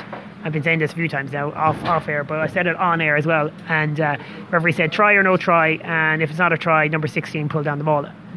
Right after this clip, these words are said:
Connacht had done that three times. He was definitely heading for the sin bin. Uh, as it turned out, Delahunt doesn't get sin bin. Connacht concede the try, and I think I said to you, it'd be better off if this try is given, 'cause Connacht will still have, uh, fifteen men and maybe a chance of coming back, and they did.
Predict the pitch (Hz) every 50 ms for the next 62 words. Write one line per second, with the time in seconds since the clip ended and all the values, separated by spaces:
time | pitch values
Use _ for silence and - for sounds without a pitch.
0 | 165 151 - 170 160 160 147 - 160 151 143 135 - - - - - 156 156 156
1 | 143 - - 165 147 139 160 143 139 139 - - - - - - 185 151 147 131
2 | - 175 160 147 - 160 147 147 143 143 147 139 131 - 143 139 - 165 151 147
3 | 139 139 143 147 - - - - - - - - - 170 151 151 147 160 - -
4 | - - - - - - - - - - - - - - 190 185 170 170 - 175
5 | 160 156 160 160 147 160 175 - - - - - - 170 156 151 135 170 180 170
6 | - - - - - - - - 185 175 175 190 170 147 - - - - - -
7 | - - - 147 - - 156 147 143 165 175 175 - - 175 160 160 151 - -
8 | 156 - 190 185 156 165 - 160 151 160 170 185 190 240 247 208 180 - 220 233
9 | - 165 160 156 185 156 170 160 185 226 240 185 180 185 - - 156 - 180 160
10 | - - 185 170 160 151 - - 190 196 160 143 156 156 - - - - - -
11 | - - - 180 165 160 - 180 156 - - 208 208 175 170 160 - - - -
12 | - - 185 143 139 - 185 175 - 180 165 170 175 165 160 160 165 180 185 170
13 | 160 151 - 165 156 147 151 - 160 156 156 190 214 - 247 240 285 277 320 277
14 | -